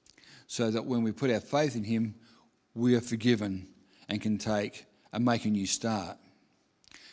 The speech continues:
God takes our old identity and makes it something new and beautiful.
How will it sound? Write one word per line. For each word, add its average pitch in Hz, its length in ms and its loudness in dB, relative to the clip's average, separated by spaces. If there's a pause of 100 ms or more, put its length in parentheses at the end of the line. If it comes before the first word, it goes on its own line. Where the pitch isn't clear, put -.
God 131 220 2
takes 131 320 2
our 110 220 0
old 156 340 4
identity 127 760 2 (840)
and 123 280 2
makes 131 340 2
it - 120 -6
something 123 480 2
new 117 380 2 (520)
and 110 140 -4
beautiful. 113 500 -2